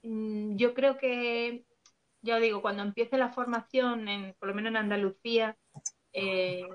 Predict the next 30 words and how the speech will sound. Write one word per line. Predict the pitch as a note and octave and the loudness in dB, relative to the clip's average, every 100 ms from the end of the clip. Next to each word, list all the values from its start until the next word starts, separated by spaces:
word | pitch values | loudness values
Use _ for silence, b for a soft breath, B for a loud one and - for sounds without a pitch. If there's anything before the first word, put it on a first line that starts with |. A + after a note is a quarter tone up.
| - | -16
pues | - G#3 | -2 2
habrá | G3+ A3 A3+ | 4 4 0
de | F#3 | 0
todo, | - G3 F3+ | -6 -6 -6
como | F#3 F#3 | -8 -14
siempre. | - G#3+ G3+ F#3+ F#3 - _ | -12 -12 0 0 0 -10 _
Habrá | - G3 G3 | -16 -12 -10
gente | G#3+ G#3 G3+ | -8 -8 -8
que | G3 | -8
se | G#3 | -6
resista | G#3 G3+ A3 _ A3+ - _ _ | -8 -8 -16 _ -8 -8 _ _
al | - G#3 G3 | -2 -2 0
cambio | A3+ A#3 A3 A3 - _ _ _ _ _ | -4 -4 -6 -8 -10 _ _ _ _ _
y | G#3+ | -10
gente | G3 G#3 G3 G#3 | -8 -8 -6 -6
que, | G#3 G3 F#3+ F#3 F3 F3 _ _ | -2 0 0 0 -2 -6 _ _
que, | - G#3 G#3 _ _ _ | 0 0 -2 _ _ _
que | - G#3 | -6 0
lo | G3 | 2
agradezca. | G3 F#3+ G#3 - - F#3+ - _ _ _ _ _ | 4 2 0 -2 -6 -6 -6 _ _ _ _ _
Eh, | G3 F#3+ F#3 F#3 F#3 G3 G3 _ _ | -6 -2 -2 -4 -14 -18 -18 _ _
pero | G#3+ G#3+ | -4 0
que | A3+ | 0
ha | |
sido | A3 C#4+ | -2 2
una | C4+ | 2
buena | A#3 A#3 | 2 0
idea | A#3 G#3+ A3+ | -2 0 0
lo | A#3 G3+ | 2 2
de | F#3 F#3 F3 F3 - | 2 2 2 -4 -10